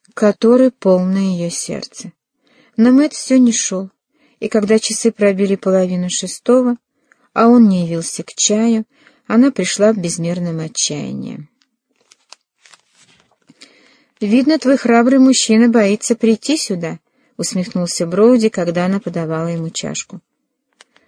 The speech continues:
"Он старательно избегает меня, прячется где-то, дожидаясь, чтобы я ушёл из дому.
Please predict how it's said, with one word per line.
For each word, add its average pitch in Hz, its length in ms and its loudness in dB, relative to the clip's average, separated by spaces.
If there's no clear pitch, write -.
"Он 208 140 0
старательно 240 760 4
избегает 214 640 0
меня, 190 460 0
прячется 180 600 -2
где-то, 220 480 -2
дожидаясь, 214 800 0
чтобы 208 360 0
я 208 320 2
ушёл 214 440 2
из 208 140 2
дому. 180 400 0